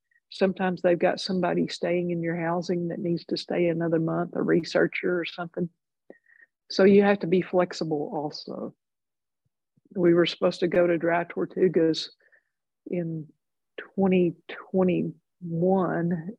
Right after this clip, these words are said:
in September twenty twenty-one, and, and, uh, hurricanes kept us from going. And then we were supposed to go in February, and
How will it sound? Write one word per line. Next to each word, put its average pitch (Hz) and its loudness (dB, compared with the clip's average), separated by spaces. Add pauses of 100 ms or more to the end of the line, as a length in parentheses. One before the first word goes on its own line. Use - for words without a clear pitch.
(120)
in 170 -2
September 185 -2
twenty 185 0
twenty-one, 175 0
and, 151 -6 (600)
and, 151 -4
uh, 156 -2
hurricanes 160 2 (160)
kept - -2
us 156 -4
from 156 -4
going. 151 -2 (840)
And 156 -4
then 156 0
we 156 2
were 147 0
supposed - -6
to - -10
go 156 0
in 143 -8
February, 151 4 (120)
and 147 -6